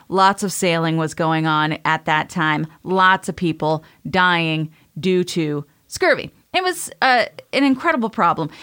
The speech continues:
And science journalist Catherine Price wrote in her book, uh,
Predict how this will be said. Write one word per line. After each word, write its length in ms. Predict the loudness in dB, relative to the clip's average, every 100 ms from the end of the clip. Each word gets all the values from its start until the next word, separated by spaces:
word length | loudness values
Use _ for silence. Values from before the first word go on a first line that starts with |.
| -20 -6
And 640 | 0 2 2 2 2 0 -4 _ _ -8
science 400 | 2 4 2 0
journalist 500 | 0 2 2 0 -4
Catherine 560 | 0 0 2 0 0 -2
Price 460 | 0 2 2 0
wrote 200 | 0 0
in 100 | 0
her 280 | -2 -2 -2
book, 460 | 0 0 0 -4 -12 -20 -20 -20 -12 -2
uh, 380 | 2 2 2